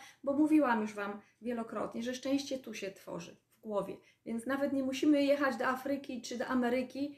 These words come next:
żeby być szczęśliwym. Owszem, tam można spełniać marzenia i jechać i znaleźć sposób. Nie walczyć o wyjazd, tylko znaleźć sposób, e, realizacji takiego,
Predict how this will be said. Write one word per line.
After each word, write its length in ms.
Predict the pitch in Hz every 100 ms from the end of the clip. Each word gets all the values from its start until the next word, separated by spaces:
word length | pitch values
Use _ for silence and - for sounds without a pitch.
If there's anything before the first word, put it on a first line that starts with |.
| _
żeby 200 | 214 233
być 200 | 214 233
szczęśliwym. 580 | 226 226 226 214 185 - - _ - _
Owszem, 460 | - - - 135 - _ _ _ _
tam 220 | - 269 269
można 300 | 269 262 254
spełniać 540 | - 262 247 208 208
marzenia 520 | 202 208 202 196 196
i 140 | 196 190
jechać 440 | 180 190 214 214
i 160 | 220 202
znaleźć 580 | 226 233 214 214 -
sposób. 800 | - - 240 240 240 - - _ _ _ _
Nie 180 | 254 320
walczyć 640 | 233 311 262 - - 202
o 140 | - 202
wyjazd, 460 | 202 190 202 -
tylko 240 | - 294 294
znaleźć 320 | 427 302 285
sposób, 500 | - 226 220 - - _ _ -
e, 280 | 220 214 220
realizacji 720 | 240 220 214 233 226 - 202
takiego, 500 | 196 202 190 202